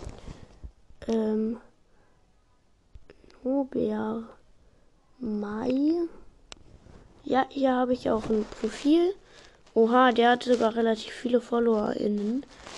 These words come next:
Einundsechzig. Ja, den folge ich jetzt auch. Jetzt hat er zweiundsechzig. Okay, kommen wir auch schon direkt zum nächsten. Und zwar Mia Granger.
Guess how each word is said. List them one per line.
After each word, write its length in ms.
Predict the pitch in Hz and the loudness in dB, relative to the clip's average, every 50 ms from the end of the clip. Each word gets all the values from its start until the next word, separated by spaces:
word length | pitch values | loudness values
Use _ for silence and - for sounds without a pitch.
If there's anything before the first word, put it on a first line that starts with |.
| - - | -12 -4
Einundsechzig. 960 | - 220 247 262 262 240 226 - 233 233 233 - - - - - 196 190 196 - | 2 4 6 6 6 6 4 4 0 0 0 -2 -12 -14 -6 -6 -6 -4 0 2
Ja, 140 | 285 302 | 2 2
den 160 | 294 - - - | 2 0 -8 -10
folge 220 | - 262 226 220 | -6 -4 -4 -4
ich 120 | 226 - | -4 -4
jetzt 180 | - - - - | -6 -8 -6 -8
auch. 220 | - - - - | -10 -10 -10 -2
Jetzt 220 | - 254 262 - 269 | 0 0 0 2 0
hat 140 | 254 233 226 | -2 0 0
er 120 | 214 - | -4 -4
zweiundsechzig. 840 | - - - 208 202 202 214 - 226 - - - - - - - - - - - - - - - - - - - - - - - - - | -6 -4 -2 0 0 0 -4 -6 -8 -12 -12 -12 -12 -14 -14 -18 -20 -20 -20 -20 -20 -20 -20 -20 -14 -4 -2 0 0 0 -2 -6 -6 -4
Okay, 380 | 233 226 - - 302 320 311 | -4 -4 0 2 4 4 4
kommen 240 | - - 262 247 226 | 4 2 2 2 2
wir 140 | 233 214 - | 2 0 0
auch 60 | 220 | -4
schon 220 | - - - 226 | -6 -2 -2 0
direkt 380 | 214 208 214 269 285 277 - - | 0 0 0 0 0 0 -2 -8
zum 160 | - 247 226 | -2 0 2
nächsten. 680 | 214 226 247 262 269 262 - - - 262 269 262 262 - - - - - - - _ _ - | 4 4 6 4 4 2 -2 -4 -2 0 0 0 -2 -6 -14 -20 -20 -20 -20 -20 _ _ 2
Und 180 | 254 262 262 | 4 4 4
zwar 300 | - - - 247 226 226 | 2 0 0 2 4 6
Mia 460 | 247 247 254 285 294 294 277 262 247 | 6 8 8 8 8 8 8 6 4
Granger. 680 | 226 - 233 226 214 226 240 254 247 233 208 202 190 185 | 4 4 4 4 6 6 6 6 4 4 2 0 0 2